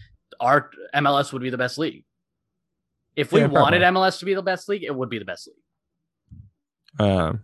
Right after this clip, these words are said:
Speaker 2: yeah, probably. But it, it's like, and also, like, I'm just not a fan of, like, the mainstream sports and the Olympics just because I think
Speaker 1: You,
Speaker 2: it's, like,
Speaker 1: you
Speaker 2: expo-,
Speaker 1: see 'em all the time.
Speaker 2: it's exposure overload. Like, I see it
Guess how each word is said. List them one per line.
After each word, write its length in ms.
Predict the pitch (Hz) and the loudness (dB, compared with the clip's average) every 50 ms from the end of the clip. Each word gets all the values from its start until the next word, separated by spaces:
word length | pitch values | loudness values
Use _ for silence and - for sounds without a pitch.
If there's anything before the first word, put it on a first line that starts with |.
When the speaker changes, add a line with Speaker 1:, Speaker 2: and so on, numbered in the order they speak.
| - _ | -10 _
Speaker 2:
yeah, 140 | 151 139 117 | -2 -2 0
probably. 360 | 107 110 98 92 90 92 101 101 - | 2 2 0 0 0 -2 -4 -2 0
But 120 | 117 120 | 2 4
it, 160 | 127 120 - 131 | 4 4 2 0
it's 120 | 123 131 | 2 4
like, 260 | 139 131 120 - - - _ _ _ _ _ _ _ - | 4 2 2 0 -4 -12 _ _ _ _ _ _ _ -4
and 120 | 127 120 | 0 2
also, 220 | 123 120 - 123 | 2 2 4 2
like, 160 | 113 107 101 107 | 2 2 2 2
I'm 160 | 101 101 107 | 2 0 0
just 160 | 101 98 - | -4 -4 -4
not 160 | 101 95 92 | -2 -2 -2
a 40 | 90 | -2
fan 200 | - 92 87 87 | -2 -4 -4 -2
of, 60 | 87 | -2
like, 160 | 85 85 - | -4 -4 -6
the 60 | - 85 | -8 -10
mainstream 500 | 82 80 85 87 87 - 101 90 87 - | -10 -10 -12 -12 -12 -10 -10 -10 -10 -12
sports 480 | - - 85 90 98 - - - - _ - 98 98 - - | -10 -10 -8 -8 -8 -10 -12 -16 -18 _ -14 -14 -14 -10 -10
and 220 | 90 87 90 85 | -10 -10 -8 -8
the 100 | 87 87 | -8 -8
Olympics 380 | 85 90 90 101 110 95 95 - | -8 -8 -8 -6 -6 -6 -6 -6
just 180 | - 95 - | -6 -6 -6
because 440 | - 98 98 98 92 90 92 - - _ _ _ _ _ _ _ _ _ _ | -6 -2 2 2 2 2 0 -4 -10 _ _ _ _ _ _ _ _ _ _
I 60 | - | 0
think 100 | 92 - 156 | 2 2 2
Speaker 1:
You, 40 | 156 | 2
Speaker 2:
it's, 80 | 160 92 | 2 2
like, 100 | 82 - | 0 -2
Speaker 1:
you 60 | - | -4
Speaker 2:
expo-, 260 | 123 - - 101 95 | -6 -2 2 2 4
Speaker 1:
see 40 | 92 | 4
'em 100 | 104 107 | 2 0
all 140 | 104 104 104 | -6 -10 -10
the 80 | 104 - | -12 -14
time. 300 | _ 110 104 107 110 113 _ _ - | _ -16 -16 -16 -18 -20 _ _ -2
Speaker 2:
it's 160 | 101 95 - | 0 2 2
exposure 420 | 104 - - 92 92 92 92 90 85 | 0 2 2 2 4 4 4 2 0
overload. 400 | 87 87 87 85 87 90 92 101 | 0 -2 -2 -2 -2 -2 -2 -2
Like, 140 | 92 95 92 | -2 0 0
I 100 | 90 85 | 0 -2
see 180 | - - 104 90 | 0 0 0 0
it 120 | 85 82 | 0 -2